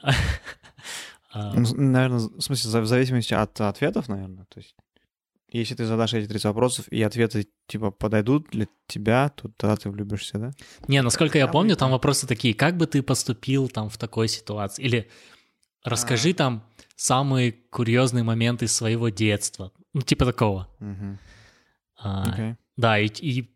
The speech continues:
Speaker 1: спустя эти тридцать вопросов люди влюбляются в друг друга.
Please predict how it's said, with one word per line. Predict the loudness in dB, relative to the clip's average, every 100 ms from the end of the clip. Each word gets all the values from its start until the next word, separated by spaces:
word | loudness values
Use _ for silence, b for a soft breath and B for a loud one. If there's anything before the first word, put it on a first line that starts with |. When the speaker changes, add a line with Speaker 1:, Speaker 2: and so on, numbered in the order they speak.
| -16
Speaker 1:
спустя | -10 -2 -2 2 4 4
эти | 2
тридцать | -2 -2 -2
вопросов | -4 0 2 2 -2 -2
люди | 0 0 2 0 0 -6 _ _ -12
влюбляются | -6 0 2 2 2 -4
в |
друг | -6 -8
друга. | -8 -10 -16